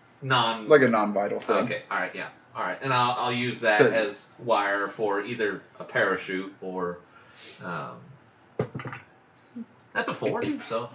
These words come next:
Speaker 2: right.
Speaker 1: two successes.
Speaker 2: Yeah, so uh, you're able to not make, like, a harpoon or anything, but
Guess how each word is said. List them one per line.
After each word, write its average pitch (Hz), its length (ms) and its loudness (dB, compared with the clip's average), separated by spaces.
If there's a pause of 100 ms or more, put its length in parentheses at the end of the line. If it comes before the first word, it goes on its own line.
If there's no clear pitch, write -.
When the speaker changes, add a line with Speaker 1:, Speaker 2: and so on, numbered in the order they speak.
(160)
Speaker 2:
right. - 140 6
Speaker 1:
two 240 120 4
successes. - 680 -8
Speaker 2:
Yeah, 170 160 0 (140)
so 117 360 6 (760)
uh, 95 280 -6 (1040)
you're 127 240 10
able 120 260 6
to 117 560 2 (680)
not 180 220 4
make, 147 140 6
like, 117 140 6
a 104 60 2
harpoon 113 400 2
or 104 80 0
anything, 110 280 -2
but 110 220 4